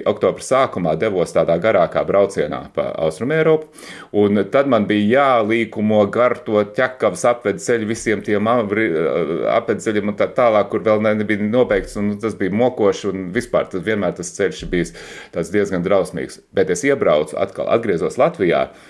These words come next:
vēlu vakarā, tā, ka ceļš jau bija nodots. Un tas bija tā, nu, tu vienkārši laidi pa šito te ātrgaitas šoseju, un viss ir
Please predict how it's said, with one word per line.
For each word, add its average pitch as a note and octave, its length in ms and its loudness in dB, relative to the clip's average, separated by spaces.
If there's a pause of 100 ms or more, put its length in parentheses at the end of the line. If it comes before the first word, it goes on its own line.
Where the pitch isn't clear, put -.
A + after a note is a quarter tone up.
(240)
vēlu G#2 440 2
vakarā, F#2+ 460 2 (880)
tā, A#2 140 2
ka - 80 -6
ceļš A2+ 300 -2
jau F#2+ 100 2
bija A2 140 0
nodots. A2+ 420 -2 (200)
Un G#2+ 260 2 (180)
tas A#2 300 2
bija D#2+ 220 -6
tā, G#2+ 100 -2 (100)
nu, A#2 200 -4
tu B2+ 200 -6
vienkārši A#2+ 500 -6
laidi B2+ 340 2
pa G2+ 100 -10
šito - 260 -10 (120)
te G2+ 120 -4
ātrgaitas G#2+ 640 0
šoseju, G#2 560 0
un F#2+ 120 -6
viss C3 400 -4
ir F#2 120 -8